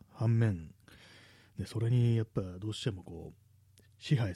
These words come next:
人間が支配されるなんてことはね、まあ、大体まあセットですよね。ほんとなんかこうね、な-、どこもね、どうなんですかね、こういうのね。一体人間はどこに行くのかなってことたまに思うんですけども、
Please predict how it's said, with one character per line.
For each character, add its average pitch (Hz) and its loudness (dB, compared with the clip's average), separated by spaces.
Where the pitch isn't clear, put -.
人 117 2
間 120 2
が 117 -2
支 - -2
配 101 -2
さ 92 -12
れ 90 -8
る 90 -8
な 85 -10
ん 82 -16
て - -16
こ 90 -14
と 92 -12
は 82 -14
ね、 80 -16
ま 90 -8
あ、 - -10
大 101 -4
体 110 2
ま 110 0
あ - -8
セ - -2
ッ - 0
ト - -6
で 80 -14
す - -16
よ - -10
ね。 62 -14
ほ - -10
ん - -8
と 127 -2
な 120 2
ん 104 -2
か 87 -8
こ 87 -8
う - -6
ね、 90 -6
な-、 110 -8
ど 107 -2
こ 156 4
も 107 2
ね、 98 -6
ど 123 -2
う 170 6
な 95 -2
ん 82 -10
で 80 -14
す - -18
か - -12
ね、 92 -6
こ 95 -8
う - -6
い 90 -6
う 87 -8
の 85 -10
ね。 82 -14
一 95 -8
体 139 0
人 147 6
間 170 8
は 127 6
ど 135 2
こ 165 4
に 101 2
行 87 -6
く 98 -2
の 90 -2
か 82 -8
な 85 -10
っ - -14
て - -12
こ 85 -8
と 90 -12
た 101 -8
ま 104 0
に 117 4
思 107 2
う 104 0
ん 82 -4
で 82 -14
す - -18
け - -16
ど 87 -12
も、 76 -12